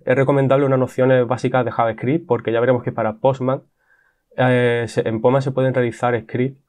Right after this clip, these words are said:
con JavaScript, pero ya veremos también que, eh, Postman ha pensado en todo, los desarrolla-, los desarrolladores de Postman han pensado en todo y han incluido herramientas para generar código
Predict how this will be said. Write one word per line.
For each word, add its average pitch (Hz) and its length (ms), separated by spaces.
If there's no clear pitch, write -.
con 113 300
JavaScript, 117 500
pero 156 300
ya 127 180
veremos 131 240
también 135 560
que, 131 680
eh, 110 680
Postman 123 260
ha 123 80
pensado 123 320
en 120 140
todo, 160 280
los 123 120
desarrolla-, 110 480
los 117 180
desarrolladores 113 640
de 127 80
Postman 127 240
han 120 80
pensado 123 280
en 120 120
todo 151 280
y 131 520
han 120 140
incluido 123 720
herramientas 113 460
para 120 380
generar 113 380
código 104 260